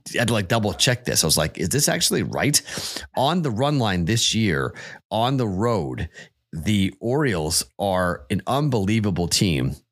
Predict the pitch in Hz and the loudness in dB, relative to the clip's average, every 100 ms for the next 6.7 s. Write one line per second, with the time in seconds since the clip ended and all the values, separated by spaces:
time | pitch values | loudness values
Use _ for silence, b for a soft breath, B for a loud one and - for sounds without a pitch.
0 | - 95 87 - - 143 151 190 - 139 | -4 -2 -2 -8 -6 -2 2 0 0 -2
1 | 123 107 - 113 139 - - 127 107 67 | 0 -2 -2 0 0 0 0 2 2 2
2 | 95 92 90 117 131 90 76 - 90 78 | 2 2 2 2 2 0 -2 0 2 2
3 | 69 87 117 65 64 92 - - 139 139 | 0 2 2 2 -2 -2 0 0 0 0
4 | 113 92 127 165 175 107 80 78 - 73 | 0 -2 0 0 0 -2 -2 -2 -2 -2
5 | 76 76 64 - B B - 95 - 151 | 0 2 0 -2 B B -2 -2 -2 0
6 | 170 131 87 78 139 76 | 0 0 -2 0 0 0